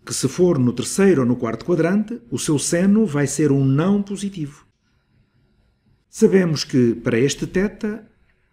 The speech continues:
o seno de teta vai ser menos um meio. Menos um meio.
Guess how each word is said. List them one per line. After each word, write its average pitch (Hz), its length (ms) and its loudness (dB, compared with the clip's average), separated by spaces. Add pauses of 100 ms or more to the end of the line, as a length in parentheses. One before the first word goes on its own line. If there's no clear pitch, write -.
(220)
o 190 80 -4
seno 180 280 0
de 151 120 -10
teta 240 320 2
vai 185 180 0
ser 151 400 -2
menos 196 360 2
um 220 80 2
meio. 147 340 -2 (1600)
Menos 190 400 4
um 165 80 -2
meio. 90 340 -8